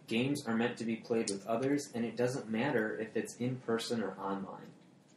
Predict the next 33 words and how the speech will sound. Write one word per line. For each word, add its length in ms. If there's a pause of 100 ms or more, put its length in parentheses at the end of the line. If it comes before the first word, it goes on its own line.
The 100
first 300
games 300
were 100
designed 400
as 100
multiplayer 680
experiences, 920 (320)
but 100
when 160
computer 540
and 160
console 420
games 340
became 360
a 20 (180)
thing, 280 (340)
there 140
was 160
a 60
need 260
to 80
construct 680
an 120 (100)
antagonist 800 (120)
and 360
slash 520
or 380
a 100 (180)
protagonist 960
for 100
commercial 500
reasons. 560